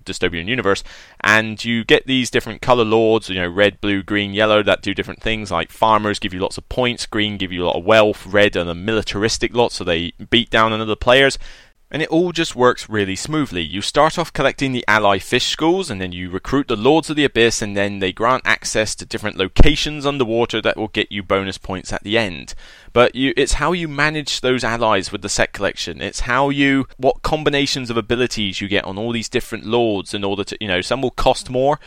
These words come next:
but they'll give you a really cool ability. And in order to buy the Lords, you need, like, several different combinations of the ally fish schools, and even getting the fish themselves. It's a back and forth, almost like a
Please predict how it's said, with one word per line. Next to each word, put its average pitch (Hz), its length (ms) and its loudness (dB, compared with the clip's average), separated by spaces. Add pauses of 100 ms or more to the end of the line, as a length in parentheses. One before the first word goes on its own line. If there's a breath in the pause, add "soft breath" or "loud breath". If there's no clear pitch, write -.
(180 loud breath)
but 110 120 -4
they'll 104 140 -2
give 98 180 -4
you 101 80 0
a 95 40 -2
really 110 260 -4
cool 110 160 -4
ability. 117 560 0 (420 soft breath)
And 113 380 2 (160)
in 120 100 -6
order 120 200 0
to 98 60 -8
buy 117 280 2
the 131 100 0
Lords, 135 420 2
you 104 60 -8
need, 101 240 -4
like, 95 240 -4
several 107 320 -2
different 107 300 -6
combinations 113 840 -2
of 98 120 -6
the 98 180 -6
ally 104 320 2
fish - 340 -6
schools, 175 520 -2 (280 loud breath)
and 139 120 -2
even 165 260 -2
getting 131 280 2
the 117 60 -4
fish - 240 -2
themselves. 127 680 -2
It's 113 160 -2
a 117 100 -2
back - 340 -8
and 139 160 -6
forth, 127 600 4 (140 soft breath)
almost 180 360 -2
like 139 220 -2
a 123 180 6